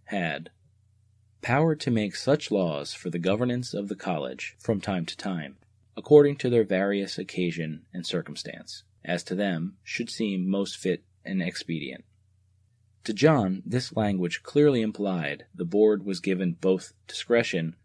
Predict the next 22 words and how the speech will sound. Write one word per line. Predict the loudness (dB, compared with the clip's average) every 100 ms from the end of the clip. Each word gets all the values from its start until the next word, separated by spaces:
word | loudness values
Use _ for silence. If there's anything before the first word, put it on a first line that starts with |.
| _
to | -2
make | 0 0 0
decisions | -4 -2 -2 -4 -4
about | -4 -4
the | -6
future | -4 -2 -2 -4
of | -6
the | -10
school | -10 -10 -10 -12 _ -8
and | -2
also | -2 -2 -4
had | -4 -4 -2
the | -2
authority | -4 -6 -8 -6 -8 -8
to | -6
implement | -2 0 -2 -6 -10
them. | -18 -20 _ _ _ _ _ _ -10
He | -2
gave | 2 4 2
an |
example, | -2 0 -2 -2 -10 -20 -16
saying, | -2 -2 -2 -8